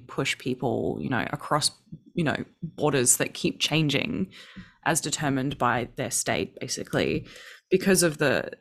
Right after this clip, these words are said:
the extraordinary funding that they get from the U S government. And this is because the U S government has a vested interest in having a presence in the Middle East.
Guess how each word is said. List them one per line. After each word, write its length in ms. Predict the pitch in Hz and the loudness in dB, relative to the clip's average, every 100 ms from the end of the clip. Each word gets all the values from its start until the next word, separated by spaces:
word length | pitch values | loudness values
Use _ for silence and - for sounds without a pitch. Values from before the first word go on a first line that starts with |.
| _ - | _ -16
the 180 | 160 147 | 0 0
extraordinary 580 | - - 160 - - 135 | 2 2 2 2 0 0
funding 560 | - - 80 73 165 - | -2 -4 -4 -4 -6 -2
that 180 | - | -2
they 120 | - - | 0 0
get 180 | - - | -2 -2
from 160 | 143 | -4
the 80 | 110 | -4
U 140 | - | -4
S 140 | 90 - | -2 -2
government. 420 | - - - - | -4 -6 -6 -2
And 120 | 165 185 | 4 4
this 140 | 185 | 4
is 120 | 165 | 2
because 380 | - 160 175 147 | -2 -2 0 -2
the 100 | 156 | 0
U 120 | 147 | 2
S 140 | 143 - | 0 0
government 380 | 139 151 120 156 | -6 -4 -4 -2
has 240 | 156 143 | -4 -4
a 40 | |
vested 380 | 139 135 - 104 | -2 -2 0 -2
interest 500 | 123 127 131 - - - | 0 0 0 2 2 0
in 240 | 143 139 | -2 -2
having 460 | 147 151 139 131 - | -2 0 0 0 -2
a 60 | |
presence 500 | 135 - 139 113 - | -2 -2 -2 -2 -4
in 60 | 85 | -4
the 60 | 69 | -4
Middle 240 | 71 65 | -4 -4
East. 460 | - - - - | -6 -4 -4 -4